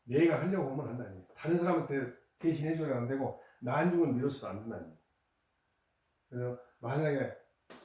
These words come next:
입지를 진실하게 돈동안이 못하면은, 못하고 옛날 풍습에, 그 구습에 사로잡혀가지고 세월을 보내면은 나중에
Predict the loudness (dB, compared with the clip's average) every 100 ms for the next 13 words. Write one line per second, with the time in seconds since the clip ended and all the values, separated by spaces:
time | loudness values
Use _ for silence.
0 | _ _ _ -8 -8 -4 -2 0 -2 -4
1 | -10 -4 -2 0 0 -2 -2 -2 0 0
2 | 2 0 2 2 2 -2 -6 _ _ -4
3 | 0 0 0 -2 -6 -14 _ _ _ _
4 | _ _ -20 -20 _ -4 0 0 0 0
5 | -2 -4 -4 -4 -6 -8 -16 -20 -8 -4
6 | -2 -2 -2 -2 -2 -4 -4 -4 -4 -6
7 | -8 -18 -8 0 0 0 -2 -2 0 -2
8 | -4 -4 -2 0 0 -2